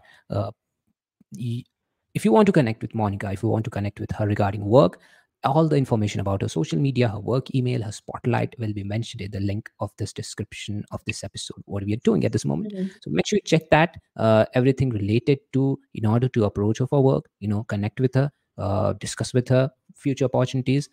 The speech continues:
Speaker 1: whatever, everything will be there in the description of the episode. So make sure you go and check out now, and you can follow her, uh, to the social handles that she has related to acting. So whatever it is, if you want to connect with Monica Bennett, everything, the information related to her is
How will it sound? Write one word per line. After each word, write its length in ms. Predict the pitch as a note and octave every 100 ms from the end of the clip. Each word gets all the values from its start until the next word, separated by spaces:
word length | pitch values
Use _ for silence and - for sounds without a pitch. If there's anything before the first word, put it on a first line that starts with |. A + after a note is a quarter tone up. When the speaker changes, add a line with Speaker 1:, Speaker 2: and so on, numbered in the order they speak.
| _ _
Speaker 1:
whatever, 320 | F3+ F3 F3
everything 380 | F3 D3+ D#3 D3+
will 140 | C3+ B2+
be 100 | B2+
there 220 | A#2 A2+
in 120 | A2
the 80 | G#2+
description 460 | G#2+ - A2+ -
of 100 | B2
the 80 | A#2
episode. 300 | A2+ - -
So 80 | -
make 200 | A#2 -
sure 180 | - -
you 100 | G#3
go 200 | D#3+ C#3
and 180 | E3 B2
check 240 | - C3+ -
out 200 | B2 -
now, 300 | A2 A#2 - - _
and 140 | G2+ G#2
you 40 |
can 140 | G#2
follow 360 | G#2+ C#3+ D#3+ E3+
her, 260 | D#3 E3 E3 A2+
uh, 240 | A2 G#2+ -
to 100 | G#2
the 80 | G2
social 300 | D#3 D#3 D#3+
handles 320 | D#3 D#3 D3+
that 140 | C#3+
she 140 | - C#3+
has 200 | C#3 C#3+
related 300 | C#3 C#3 C#3
to 100 | C#3+
acting. 400 | C3 - C#3 C#3 - _
So 340 | - A#2+ A2 -
whatever 440 | - B2+ E3+ F#3+ F#3+
it 180 | C#3 C3
is, 220 | A#2 B2+ -
if 140 | -
you 80 | E3+
want 200 | F3+ E3+
to 40 | D#3+
connect 300 | B2 B2 -
with 120 | -
Monica 360 | A#2 A2+ A2
Bennett, 340 | G#2+ G2 G2 _ _ _ _ -
everything, 480 | C3+ D3+ C#3 B2 -
the 60 | A2
information 540 | A#2 C3 A#2+ - B2 - _ _
related 440 | G#2+ G#2 E3 D3 -
to 80 | G#2+
her 160 | G#2 -
is 240 | C3+ A#2+